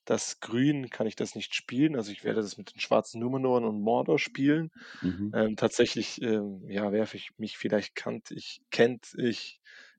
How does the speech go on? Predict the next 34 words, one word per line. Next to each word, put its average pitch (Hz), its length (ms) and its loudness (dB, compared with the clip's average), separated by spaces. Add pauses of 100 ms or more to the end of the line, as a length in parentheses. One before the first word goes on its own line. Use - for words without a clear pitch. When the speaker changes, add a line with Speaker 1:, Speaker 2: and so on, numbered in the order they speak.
(180)
Speaker 1:
ich - 240 -10
spiele 123 420 -4
praktisch - 480 -6
nie 131 220 -2
Grün. 185 420 -2 (520)
Also - 200 4
Speaker 2:
Ja, - 60 8
Speaker 1:
eigentlich, 160 260 6
Speaker 2:
okay. - 180 -4
Speaker 1:
ich - 80 8
habe 135 140 10
noch - 160 6
nie 131 200 4
Grün 110 280 0
gespielt, 98 560 -2 (240)
außer 185 360 12
bei 147 100 10
Speaker 2:
<laughs> 120 180 4
Speaker 1:
einem 170 280 10
einzigen 135 500 6
Turnier. 107 380 0
Das 98 220 -8
war 120 220 12
bei 117 160 10
Lukas 147 720 -2 (260)
Melgers 139 480 10
Turnier, 131 460 6
wo 120 80 4
man 117 220 4
nur 170 260 12
grüne 104 280 -2
Bündnisse - 400 -8
spielen 104 300 -6
konnte. - 380 -16